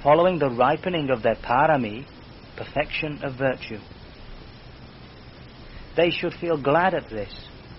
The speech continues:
and at the prospect of experiencing the noble kind of samadhi, tranquility of mind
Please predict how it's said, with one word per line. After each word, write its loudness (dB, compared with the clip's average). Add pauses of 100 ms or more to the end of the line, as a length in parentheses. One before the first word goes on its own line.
(260)
and 2
at 2
the -8
prospect 0 (200)
of 0
experiencing -2 (400)
the -2
noble 2
kind -2
of -10 (120)
samadhi, -2 (580)
tranquility -4
of -6
mind -4